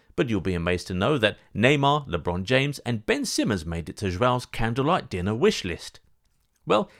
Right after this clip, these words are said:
he is a basketball fan, so the last two names are justified, but not sure about Neymar.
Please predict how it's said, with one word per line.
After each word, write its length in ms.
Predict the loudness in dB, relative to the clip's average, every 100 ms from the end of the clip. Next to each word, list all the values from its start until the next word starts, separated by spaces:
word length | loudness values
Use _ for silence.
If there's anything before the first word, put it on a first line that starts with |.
| -4
he 120 | -4
is 260 | -2 0 0
a 60 |
basketball 580 | 4 2 2 -2 2 2
fan, 320 | 2 -2 -2
so 180 | -2 -2
the 100 | 2
last 300 | 2 0 -4
two 140 | -10
names 260 | -4 -4 -2
are 40 |
justified, 560 | -2 -2 -2 -6 -6 -6
but 160 | -6 -6 _ _ -6
not 180 | -6 -4
sure 160 | -4
about 260 | -4 -6 -6
Neymar. 460 | -2 0 -2 -6